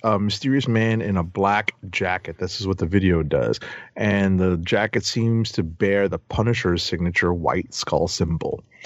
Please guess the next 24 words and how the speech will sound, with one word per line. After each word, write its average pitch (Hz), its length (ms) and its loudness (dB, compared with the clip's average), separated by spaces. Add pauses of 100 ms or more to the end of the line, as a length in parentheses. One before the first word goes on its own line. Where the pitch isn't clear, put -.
(240)
It's 110 140 2
not 135 200 0
clear 139 320 2
that 107 180 4
it's 95 120 0
Bernthal, 110 680 2
if 110 160 -2
it's 101 120 -4
Bernthal 101 600 -2
or 110 460 2
John 123 280 0
Bernthal, 85 640 -4 (380)
who 107 100 -6
played, 101 520 2
uh, 80 300 2 (300)
uh, 87 320 -4
the 87 100 -4
Punisher 95 540 2
in, 92 360 0
on 87 360 2 (560)
the 92 220 2
Netflix 98 480 0
series, 80 440 -4
but, 85 300 -4